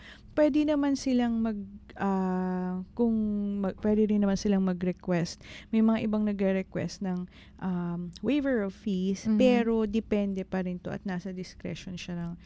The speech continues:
Speaker 1: um, chancellor kung
Speaker 2: Mhm.
Speaker 1: papayagan sila.
Speaker 2: So, mahalaga po na ilagay nila kung anong nature ng project na
Speaker 1: Mm-mm,
Speaker 2: ginagawa
Speaker 1: mm-mm.
Speaker 2: nila.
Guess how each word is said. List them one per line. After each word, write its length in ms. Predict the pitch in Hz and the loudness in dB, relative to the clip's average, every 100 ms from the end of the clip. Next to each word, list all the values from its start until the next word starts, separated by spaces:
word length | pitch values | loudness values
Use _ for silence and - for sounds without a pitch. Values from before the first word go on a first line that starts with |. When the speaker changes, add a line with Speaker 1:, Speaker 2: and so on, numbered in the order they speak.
| - - - - | -20 -20 -14 -8
Speaker 1:
um, 500 | 170 165 165 160 160 170 - - - - - - - - | -6 -6 -6 -8 -10 -12 -14 -20 -20 -20 -20 -20 -20 -4
chancellor 560 | 226 202 190 - - 165 | 0 0 -2 -8 -10 -4
kung 160 | 214 196 | -2 0
Speaker 2:
Mhm. 160 | 202 214 | -2 -4
Speaker 1:
papayagan 400 | - - - - | -6 -10 -12 -14
sila. 160 | - | 0
Speaker 2:
So, 80 | 233 | 4
mahalaga 560 | 226 240 226 226 220 220 | 8 8 8 6 4 4
po 160 | - | 4
na 160 | 214 202 | 2 2
ilagay 400 | 202 202 190 196 | 2 2 0 0
nila 240 | 190 196 | 0 0
kung 160 | 170 196 | 0 -2
anong 160 | 190 | -2
nature 400 | 190 180 185 180 | -2 -4 -2 -2
ng 160 | 170 175 | 0 -2
project 400 | - 151 208 180 | 0 0 2 2
na 80 | 190 | 0
Speaker 1:
Mm-mm, 160 | 190 | 2
Speaker 2:
ginagawa 480 | 175 185 180 160 185 | 2 0 -2 -4 -4
Speaker 1:
mm-mm. 80 | - | -6
Speaker 2:
nila. 160 | 185 | -6